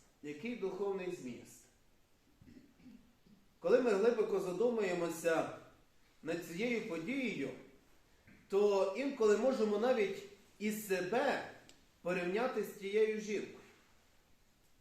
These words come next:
У чому? Неодноразово ми звертаємося до Господа. Кажемо: "Господи, поможи у чомусь. Господи, мені так недобре. Господи, щось мене тривожить, турбує.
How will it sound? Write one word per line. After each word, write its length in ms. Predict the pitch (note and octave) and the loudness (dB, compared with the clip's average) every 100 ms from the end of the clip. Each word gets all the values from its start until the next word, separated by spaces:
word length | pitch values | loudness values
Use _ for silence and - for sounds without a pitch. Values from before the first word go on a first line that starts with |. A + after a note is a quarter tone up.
| - | -4
У 100 | F#3+ | -4
чому? 540 | - C#4 B3+ - - - - _ - _ _ _ _ - | 0 4 4 2 -6 -16 -20 _ -20 _ _ _ _ -4
Неодноразово 760 | E3+ G3+ G3 F#3+ F#3+ C4+ B3+ | 0 0 2 0 2 2 4
ми 140 | G#3+ A3 | 4 2
звертаємося 720 | G3 F#3+ A#3 B3 A#3+ A#3 A#3 | 2 0 2 2 2 0 0
до 160 | A#3 G#3+ | 2 2
Господа. 540 | E3 D3+ - C3 A#2+ - - _ _ _ _ - - - - | 2 -2 -4 -12 -14 -20 -20 _ _ _ _ -12 -10 -10 -2
Кажемо: 360 | A3+ G#3+ F#3+ F#3 | 2 2 2 2
"Господи, 440 | A3+ - F#3 D#3+ | 0 0 -6 -10
поможи 460 | D3+ D#3 D#3 D3 A3 | -6 -6 -6 -2 2
у 220 | F#3+ - | 2 2
чомусь. 340 | F3+ D3+ C3+ - - - - - _ _ _ _ | -2 -4 -8 -16 -20 -20 -20 -20 _ _ _ _
Господи, 440 | - B3+ A#3+ G#3+ G3 | 4 4 6 2 4
мені 240 | G3 A#3 | 2 2
так 280 | C4 A3 - | 2 0 2
недобре. 720 | G3 F#3 G#3+ B3 G#3+ F3+ - - - _ _ _ _ _ | 0 2 2 2 2 -2 -2 -10 -20 _ _ _ _ _
Господи, 460 | B3 C#4 A#3 A3+ | 0 2 2 4
щось 280 | G#3 A#3 C4+ | 2 0 -2
мене 260 | A#3+ A#3+ B3 | 0 2 2
тривожить, 880 | A3+ G3+ F3+ G#3+ C4+ A#3+ F#3+ E3+ - | 4 2 4 2 4 4 2 -4 -6
турбує. 720 | F3 E3+ A3+ C4+ B3 F3+ | -6 -4 -2 -2 -2 -4